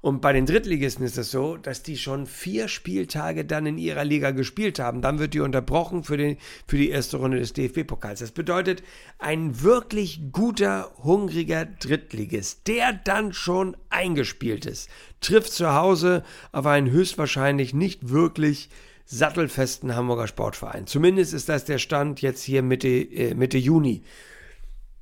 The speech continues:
Boah, das ist schwer. Ja, Fußballexperte Broxy, mit dem ich ja den Reingemacht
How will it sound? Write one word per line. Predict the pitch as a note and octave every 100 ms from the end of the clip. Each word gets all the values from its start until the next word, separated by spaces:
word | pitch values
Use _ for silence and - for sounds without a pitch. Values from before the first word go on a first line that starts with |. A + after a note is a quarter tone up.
| -
Boah, | C3+ C#3 B2+ A2+ - - -
das | - C#3+ B2
ist | A#2
schwer. | - - - -
Ja, | A#2 C3
Fußballexperte | D#3 - E3 C#3+ - D3 C3
Broxy, | D3 F#3 E3
mit | D#3 C#3+
dem | C#3+
ich |
ja | C3
den | C3 B2+
Reingemacht | A#2+ D#3+ E3+ D3